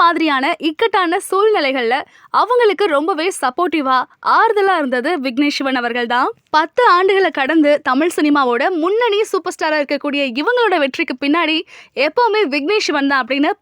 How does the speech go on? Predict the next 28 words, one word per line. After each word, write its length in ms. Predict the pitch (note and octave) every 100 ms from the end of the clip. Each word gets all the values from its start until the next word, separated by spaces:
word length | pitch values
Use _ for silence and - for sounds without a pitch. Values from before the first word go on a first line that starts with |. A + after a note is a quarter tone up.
| C#4+
பல 240 | C4 F4 -
அவார்ட்ஸ்லயுமே 540 | B3 C#4+ D#4+ E4 C4 D4
அவங்க 180 | C#4+ C4+ D4+
மென்ஷன் 340 | C#4 F4 F#4+
பண்ணி 160 | D4+ C#4 D4+
சொல்லியிருக்காங்க. 540 | B3+ B3 B3+ B3 B3+ B3 - _ B3
டைரக்டர் 380 | C4+ D4+ D4+ E4+ A#3+
விக்னேஷ் 340 | C4+ F#4 A#4 G4+
சிவன் 220 | F4+ D#4+
அவருக்குமே 420 | D4+ D#4 D#4+ F4+ G4 -
காதல் 400 | E4+ G#4+ A#4 A4 F4
தோல்வி 280 | D#4+ D#4+ D#4+ C#4
ஏற்பட்டிருக்கு 540 | C#4 C#4+ C4+ C4+ C#4 C4+ B3
அப்படிங்கிற 360 | B3 C4 C4 B3 B3+
நியூஸுமே 480 | D#4+ F4+ E4+ D#4 E4
வெளியாயிருக்கு. 600 | B3+ C4+ C#4 C4+ A#3+ B3+ C4 A#4 - - -
சினி 220 | E4+ F4+ F4
இண்டஸ்ட்ரிக்குள்ள 440 | D#4 - C#4+ C4+ B3+
வர்றதுக்கு 340 | C4+ D#4 D4+ C4+
முன்னாடி 340 | C#4+ E4 C#4+ D4+ B3+
ஒரு 120 | C4 C4+
பொண்ணை 300 | D4 D#4+ F4 E4+ B3
ஒன்பது 300 | D#4 A#4+ A#4 E4+
வருஷமா 320 | C4+ D#4+ D#4 D#4+
காதலிச்சிருக்காரு 680 | C#4+ C4 B3+ C#4 B3 C4 C#4+ C4
விக்னேஷ் 280 | B3 C4+ C#4
சிவன் 200 | C4 B3+
அவரு. 200 | B3 B3+